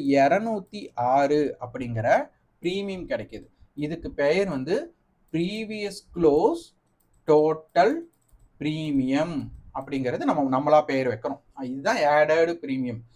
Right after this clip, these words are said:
காலுடைய ஆப்ஷன், அதாவது கால் வந்து நூத்தி பதினாறு, இந்த காலோடைய பிரீமியம், புட்டோட பிரீமியம்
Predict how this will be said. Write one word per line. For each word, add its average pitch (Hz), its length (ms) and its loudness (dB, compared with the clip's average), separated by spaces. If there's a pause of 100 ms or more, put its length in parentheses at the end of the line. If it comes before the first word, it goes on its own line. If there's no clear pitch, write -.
(360)
காலுடைய 147 580 6 (120)
ஆப்ஷன், - 320 -12 (100)
அதாவது 139 240 -2 (160)
கால் 147 220 4
வந்து 139 200 -4
நூத்தி 135 180 -2
பதினாறு, 123 460 -2
இந்த 117 180 -6
காலோடைய 143 480 0
பிரீமியம், 147 380 -6 (560)
புட்டோட 156 400 2 (120)
பிரீமியம் 135 420 -4